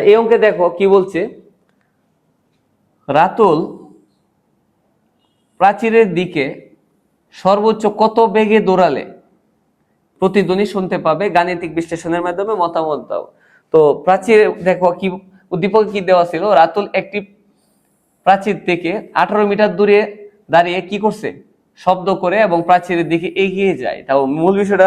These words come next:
আশা করি তোমরা এখানে বুঝছো, যে রাহুল তোমার এখানে কি করছে, রাতুল একটি প্রাচীর থেকে আঠারো মিটার দূরে দাঁড়িয়ে শব্দ করছে, ঠিক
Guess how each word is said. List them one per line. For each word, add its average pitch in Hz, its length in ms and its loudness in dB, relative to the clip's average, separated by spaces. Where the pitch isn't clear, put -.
আশা 202 140 -4
করি 208 180 2
তোমরা 196 160 2
এখানে 190 240 0
বুঝছো, 185 300 0
যে 139 160 4
রাহুল 180 240 0
তোমার 226 200 2
এখানে 196 280 2
কি 220 60 -2
করছে, 196 240 2
রাতুল 170 300 4
একটি 170 220 0
প্রাচীর 202 340 2
থেকে 202 140 0
আঠারো 220 340 2
মিটার 226 300 2
দূরে 214 200 6
দাঁড়িয়ে 175 260 2
শব্দ 143 140 -2
করছে, - 240 -8
ঠিক 165 120 -2